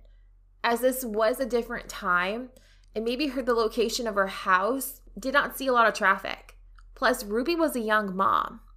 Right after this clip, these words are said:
Not that this excuses it, but I wonder if she saw or heard anything outside. Were there windows, you know, where she can see Wesley through that made her comfortable leaving her son outside?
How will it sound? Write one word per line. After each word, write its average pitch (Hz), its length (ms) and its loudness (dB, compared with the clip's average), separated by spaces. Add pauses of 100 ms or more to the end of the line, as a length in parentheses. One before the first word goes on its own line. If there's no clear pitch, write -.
(640)
Not 226 280 -6
that 226 260 -2
this 220 220 -2
excuses 254 800 -6
it, - 180 -14 (280)
but 294 340 0 (600)
I 226 40 6
wonder 330 300 4
if 294 100 0
she - 140 -4
saw 240 500 4
or 202 120 2
heard 220 300 -2
anything 220 440 -4
outside. 196 720 -2
Were 202 360 0
there 185 280 2
windows, 233 960 -4 (640)
you 202 80 -8
know, 185 260 -2 (120)
where 190 120 -2
she 202 200 -8
can 202 200 -6
see 220 840 -6
Wesley 196 640 0
through - 480 -12 (320)
that 196 240 0
made 208 160 -2
her 208 140 -4
comfortable 233 560 -4
leaving 185 240 -8
her 185 120 -10
son 226 280 -6
outside? - 600 -8